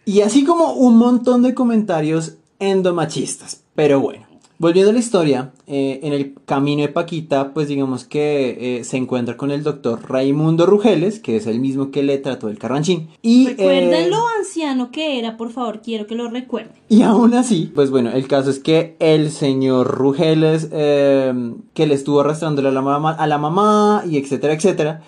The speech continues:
Speaker 1: el mu-, el señor muy decente y muy de su casa, el man defiende a Paquita como de la cosadera de los chayanes de pueblo que hay en Malvinilla,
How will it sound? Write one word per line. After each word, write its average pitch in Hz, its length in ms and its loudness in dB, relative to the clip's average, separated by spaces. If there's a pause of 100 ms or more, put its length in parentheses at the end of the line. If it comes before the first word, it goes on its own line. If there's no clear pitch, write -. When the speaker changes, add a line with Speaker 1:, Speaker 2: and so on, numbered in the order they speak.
(220)
Speaker 1:
el 160 180 0
mu-, 156 180 0
el 160 60 -4
señor 147 240 -2
muy 135 140 -2
decente 156 500 0
y 156 60 -2
muy 156 160 -2
de 160 100 -2
su 160 160 -8
casa, 143 680 0
el 139 200 -4
man 120 260 -6
defiende 147 480 -2
a 147 80 -4
Paquita 139 480 -8
como 139 320 -6
de 139 140 0
la 135 160 0
cosadera 117 540 -4
de 113 120 -4
los 139 400 -4
chayanes 127 500 -2
de 110 120 -2
pueblo 147 520 2
que 165 160 -6
hay 120 260 -2
en 123 180 -4
Malvinilla, 147 640 -2